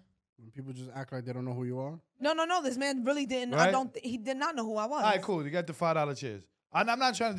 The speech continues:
Speaker 3: dismiss
Speaker 2: got
Speaker 3: it.
Speaker 2: two five dollar chairs. That was ten dollars.
Speaker 3: Yeah,
Speaker 1: And
Speaker 3: right?
Speaker 1: tax and
Speaker 2: Yeah,
Speaker 1: delivery.
Speaker 2: and tax and delivery.
Speaker 1: And
Speaker 2: I
Speaker 1: he still made you go to the warehouse to pick 'em up.
Speaker 2: No, well, I, I had to. They wasn't gonna be able to deliver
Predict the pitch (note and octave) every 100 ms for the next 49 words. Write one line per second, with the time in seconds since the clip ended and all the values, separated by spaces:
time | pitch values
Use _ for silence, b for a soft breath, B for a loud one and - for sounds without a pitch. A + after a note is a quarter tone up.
0 | F#3 C4+ C4 D3+ F#4 E4+ A#3+ A3+ A3 G#3
1 | A#3 G#3+ G#3+ G3 - F4+ A#3+ F#3+ F3 F3
2 | - D3 D#3 A#2+ A#2+ - _ _ _ -
3 | D#3+ G#3 E3+ C3+ - - - C#3 C#3+ B3+
4 | A3 E4 D4+ - B3+ B3 C4+ D4 B3+ A#3
5 | G3+ G3 F#3 F#3+ C#3 D3+ - D3 C#3+ B2+
6 | C3 C3 B2+ A#2+ B2 B2 B2 A2+ A#2+ A#2
7 | B2 G#2 - _ _ _ - C#4+ A#3+ A#3
8 | G#3 G#3+ - A3 G#3+ A#3 A#3+ B3 A3 A3
9 | G3 E3+ E3 F3 E3+ E3+ E3+ F3